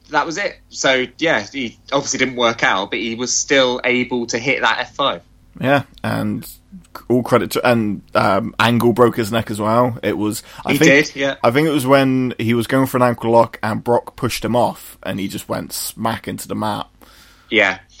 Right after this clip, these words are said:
Speaker 1: And when you watch that match, you go, you know how damaged his neck is, and he knows how damaged his neck is, and you're like, "Oh, he's probably gonna take it easy then."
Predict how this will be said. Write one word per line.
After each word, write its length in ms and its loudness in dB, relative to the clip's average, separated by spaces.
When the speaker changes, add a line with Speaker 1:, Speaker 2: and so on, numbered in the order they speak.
Speaker 1:
And 100 2
when 120 2
you 80 -4
watch 220 2
that 140 -2
match, 300 -2
you 100 -12
go, 60 -6
you 200 -10
know 240 -2
how 140 -2
damaged 320 -6
his 140 -12
neck 280 -10
is, 280 -10
and 140 -2
he 160 -2
knows 220 2
how 80 2
damaged 300 -2
his 160 -6
neck 220 -10
is, 220 -10
and 140 -8
you're 100 4
like, 160 4
"Oh, 120 6
he's 100 2
probably 240 -2
gonna 140 -2
take 240 -2
it 40 -4
easy 300 -4
then." 260 -4